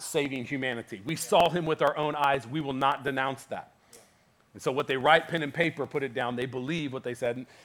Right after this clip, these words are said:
in other books and s-, stuff that's written, they believed what they were saying to be true. The external test is,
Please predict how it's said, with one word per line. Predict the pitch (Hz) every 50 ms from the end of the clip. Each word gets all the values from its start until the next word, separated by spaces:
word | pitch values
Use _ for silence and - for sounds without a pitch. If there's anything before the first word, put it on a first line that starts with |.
| - -
in | 190 196
other | 208 202 170
books | 131 139 147 139 - -
and | 147 127 113
s-, | - - -
stuff | 120 - 143 127 -
that's | 131 110 104
written, | 110 127 123 117 123 - - - - _ _ -
they | 110 139 143 160
believed | 147 170 175 170 180 185 156
what | 160 175 160 -
they | 165 160
were | 156 151
saying | 143 - - 160 143 135 123
to | - 135
be | 120 123 120
true. | 113 - - 135 135 151 - _ _ _ _ _ _ _ _ _ _ _ _ _ _ _ _ _ _ -
The | 123 147 175
external | 190 196 - - 233 202 190 175
test | 139 - 170 143 143 139 - -
is, | 147 143 143 143 139